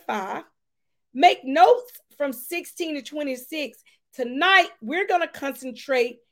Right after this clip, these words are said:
on verse twenty-two, all right? So I thank all my transcribers that do all this. I thank you so much. I greatly appreciate you so much for transcribing and,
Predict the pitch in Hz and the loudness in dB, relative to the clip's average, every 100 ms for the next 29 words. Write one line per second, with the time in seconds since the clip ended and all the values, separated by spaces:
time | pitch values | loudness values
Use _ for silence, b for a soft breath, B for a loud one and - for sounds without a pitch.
0 | _ _ _ _ 311 359 339 277 247 269 | _ _ _ _ 0 2 4 4 2 0
1 | 302 - _ _ _ _ _ - 180 294 | -4 -14 _ _ _ _ _ -12 0 4
2 | 320 320 - 311 311 277 - 311 233 - | 4 2 -10 -8 -6 -8 -10 -8 -8 -10
3 | - 208 269 311 - b b _ 285 262 | -10 -4 0 -2 -4 b b _ -2 -2
4 | 262 302 294 285 320 311 294 - - 320 | 0 -2 -2 0 0 2 -2 -4 -4 -2
5 | 311 311 - 311 294 285 285 285 277 - | -2 -4 -4 0 2 2 4 4 2 -6
6 | - 233 233 - _ 185 294 285 262 247 | -8 -4 -4 -6 _ -14 -4 0 2 4
7 | 247 247 - 233 226 262 262 233 214 - | 4 4 0 -8 -6 -8 -10 -12 -14 -4
8 | 226 226 208 185 - _ _ - 202 180 | -2 -2 -4 -8 -14 _ _ -10 -10 -4
9 | 262 285 254 220 - _ - 294 285 - | -4 -2 -4 -4 -6 _ -12 -10 -10 -10
10 | 240 233 208 - 196 214 208 - _ _ | -4 -4 -4 -8 -10 -8 -8 -10 _ _
11 | _ _ - - 311 330 320 294 262 - | _ _ -12 0 2 2 0 -2 -4 -10
12 | 214 - 277 262 262 254 233 226 226 220 | -12 -8 -6 -6 -6 -4 -2 -2 -4 -4
13 | 220 B B _ - 214 208 196 | -8 B B _ -8 -6 -4 -6